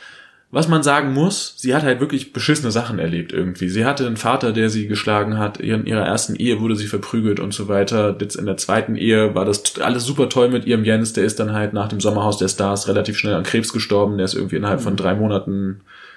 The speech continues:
Speaker 1: gestorben, so. Und das war wohl auch ziemlich krass. Die haben auch fünf Kinder, also irgendwie zusammen zwei.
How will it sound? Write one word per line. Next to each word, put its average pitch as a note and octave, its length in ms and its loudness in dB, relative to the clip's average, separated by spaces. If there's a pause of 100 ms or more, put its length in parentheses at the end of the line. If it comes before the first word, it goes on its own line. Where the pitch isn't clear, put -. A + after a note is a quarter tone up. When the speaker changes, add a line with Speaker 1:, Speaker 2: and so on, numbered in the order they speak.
(120)
Speaker 1:
gestorben, A#2 560 2 (120)
so. A#2+ 240 0
Und C3 200 -4
das G#2 180 -2
war G2 160 4
wohl F#2+ 140 4
auch - 140 0
ziemlich G2 300 -4
krass. G#2+ 280 -2
Die G2+ 80 -6
haben G2+ 100 -4
auch - 120 -6
fünf F#2+ 240 -8
Kinder, G#2+ 340 -4
also F#2 380 -8
irgendwie F#2+ 280 -8
zusammen F#2 340 -6
zwei. E2+ 180 -6